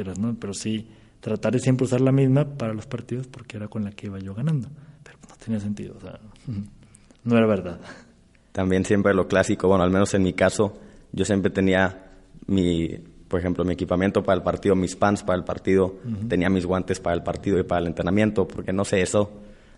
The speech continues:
Speaker 2: no sé, en lo personal, a mí me da como que un sentido, no sé, estoy más metido en el juego,
Speaker 1: Ya.
Speaker 2: este, es,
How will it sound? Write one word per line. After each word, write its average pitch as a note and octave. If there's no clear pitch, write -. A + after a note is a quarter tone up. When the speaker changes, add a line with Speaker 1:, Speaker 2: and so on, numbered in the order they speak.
Speaker 2:
no F#2+
sé, -
en F2+
lo E2
personal, F#2+
a F#2
mí F2+
me F#2
da F#2
como F#2+
que F#2
un F#2
sentido, F#2
no F2+
sé, F2+
estoy F#2+
más F#2+
metido F2+
en E2
el E2
juego, F#2
Speaker 1:
Ya. A2+
Speaker 2:
este, -
es, F2